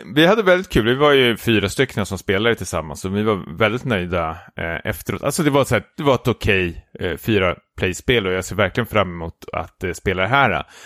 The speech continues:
Men det som jag typ inte fattade var typ sen när de, eh, utannonserade det här och nämnde massor med saker. Det var ju förstås en annan konferens, jag tror det var under... Eh,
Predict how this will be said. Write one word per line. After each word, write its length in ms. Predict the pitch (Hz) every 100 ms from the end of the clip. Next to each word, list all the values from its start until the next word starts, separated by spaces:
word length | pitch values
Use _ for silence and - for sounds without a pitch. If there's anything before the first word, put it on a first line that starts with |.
| - _ -
Men 160 | 123
det 100 | 117
som 160 | 113 113
jag 220 | 110 110
typ 160 | - 92 - - _ _ _
inte 240 | 120 107
fattade 560 | 107 131 - - 156 151
var 180 | 117 101
typ 220 | - -
sen 200 | - 95
när 80 | 95
de, 260 | 92 90 101 -
eh, 280 | - - -
utannonserade 640 | 110 - 104 101 147 139
det 40 | 101
här 200 | 95 92
och 680 | - 85 82 - 62 71
nämnde 320 | 95 98 95 104
massor 260 | 101 -
med 100 | 92
saker. 460 | - 90 80 - 92
Det 80 | 101
var 80 |
ju 40 | 107
förstås 260 | 101 104 113
en 80 |
annan 320 | 104 110 113 113
konferens, 560 | 110 92 85 85 -
jag 100 | 92
tror 140 | - 95
det 60 |
var 180 | 90 87
under... 640 | 90 87 87 85 85 82
Eh, 240 | 85 80